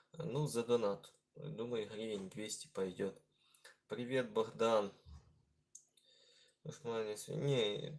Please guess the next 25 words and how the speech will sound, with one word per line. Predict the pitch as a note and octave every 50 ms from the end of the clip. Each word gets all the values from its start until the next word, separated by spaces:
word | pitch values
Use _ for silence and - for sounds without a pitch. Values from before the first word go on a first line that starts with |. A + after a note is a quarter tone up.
| -
поки | - B2 C3 C3 - B2 A#2 A#2+
ні, | C3 C#3 C3 A2+ G#2+
я | A2 A2 G#2
займаюсь | G2 G#2+ G#2+ G#2+ G#2+ G#2+ G#2+ G2+ G2+
другими | A2 A2+ A#2 A2+ A2 G#2 G2+ G2
ділами. | G2 G2+ G2+ G2+ G2+ F#2+ F#2+ F2+ - _ _ _ - - - - _ _ _ _ -
Я | - B2
на, | B2 A#2 A2+ A2+ A2 A2 A2
на | A2 G#2+ A2
Ютубі. | G#2+ G#2+ - - - A#2+ A#2 G#2+ A2 G#2
Улюблені | G#2 G#2 - - A2+ A2+ B2+ C3+ C3+ C3+ C3 B2 B2 B2
канали. | A#2 - A#2 A#2 A#2 B2+ C3 C3 B2+ A#2+ A2 G#2 - - - - - -
Е, | - A#2 A2 A2 G#2+ G#2+ G#2+ G#2 G#2 G#2 G2+ - - _ _ _ _ _ _ _ _ _ - - - - _ _ _ _ _ _ _
ну | - - D#3
да, | D#3 D3+ D#3+ D3 C3 A#2
ну, | G#2+ G#2+ A2+ A2+
в | G#2+ G#2 - _
принципі, | - D3+ E3 E3 D#3 - - - C3+
я | C3+
дивлюсь | B2+ B2 A#2+ A#2+ - -
якісь | - - A#2+ A#2 A2 G#2+ - - - -
інтерв'юхи, | A#2 A#2 - - A2+ A2+ A#2 B2 C3 C3+ C3+ - - -
там, | - - - - - - - - - D3+
таке | - - - - - G#2 G2+ - - - _ _ _ _ _ _ _ _
всяке. | - - - - G2+ G2+ - D#3 D3+